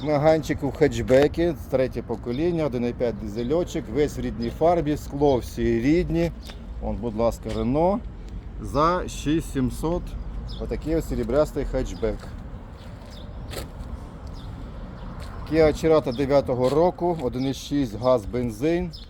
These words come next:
за чотири чотириста. Отака от автівочка, нагадую. Дев'ятий рік, один і шість газ бензин, чотири чотириста.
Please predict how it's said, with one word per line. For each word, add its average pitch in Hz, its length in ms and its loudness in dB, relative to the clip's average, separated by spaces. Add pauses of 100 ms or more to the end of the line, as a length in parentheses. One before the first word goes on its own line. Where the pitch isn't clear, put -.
(240)
за 147 280 2
чотири 135 600 -4
чотириста. 160 1040 -2 (580)
Отака 135 600 0
от 143 180 0
автівочка, 123 920 2
нагадую. 110 680 -2 (420)
Дев'ятий 123 420 2
рік, 170 220 0
один 117 200 0
і - 20 0
шість 127 240 -4
газ 113 160 -2
бензин, 113 460 -2
чотири 160 580 -6
чотириста. 113 880 -8